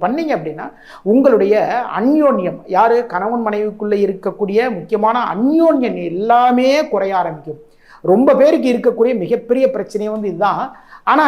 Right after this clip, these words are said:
இதெல்லாம் தெரியாமலே வந்து பண்ணிட்டு இருக்காங்க, எல்லாமே பண்ணிட்டு இருக்காங்க. சரிங்களா? தயவு செய்து இதுக்கப்புறம் வந்து அதே மாதிரி அனுமதிக்காதீங்க. நம்ம என்ன, எந்த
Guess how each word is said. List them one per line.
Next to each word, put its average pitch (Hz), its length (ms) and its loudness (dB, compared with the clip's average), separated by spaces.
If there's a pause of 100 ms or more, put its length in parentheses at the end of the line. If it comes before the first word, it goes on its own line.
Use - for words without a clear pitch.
(120)
இதெல்லாம் 233 380 0
தெரியாமலே 262 520 2 (140)
வந்து 262 180 -2
பண்ணிட்டு 180 300 -6
இருக்காங்க, 156 340 -12
எல்லாமே 208 300 -6
பண்ணிட்டு 165 280 -14
இருக்காங்க. 160 280 -18 (240)
சரிங்களா? 185 320 -2 (160)
தயவு 202 240 0
செய்து 269 240 -2
இதுக்கப்புறம் 202 380 0
வந்து 233 120 0
அதே 175 100 -4
மாதிரி 208 200 0
அனுமதிக்காதீங்க. 185 600 -4 (560)
நம்ம 294 180 4 (100)
என்ன, 330 240 2 (140)
எந்த 285 160 0